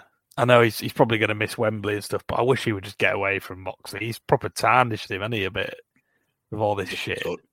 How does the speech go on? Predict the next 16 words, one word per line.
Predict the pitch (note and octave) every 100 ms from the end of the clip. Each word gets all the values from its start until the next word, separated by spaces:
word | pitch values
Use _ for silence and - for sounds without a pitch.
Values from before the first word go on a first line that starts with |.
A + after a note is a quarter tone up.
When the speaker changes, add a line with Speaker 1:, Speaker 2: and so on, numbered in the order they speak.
| _
Speaker 1:
<laughs> | - - - - D3 - C#3+ - - F#3+ - B2+
Yeah, | G2+ F#2+
but |
that's | G2+ G#2 -
easily | G#2+ G#2+ G2+ G2
a |
credit | - A#2+ G#2
of | G2
the | G#2
week | G#2+
for, | G2+ A2+ A2
uh, | G#2+ G#2+ G#2+
for | - G2+
Ibushi, | G2+ A2+ G#2+ - A2+
isn't | A2+
it? | G#2+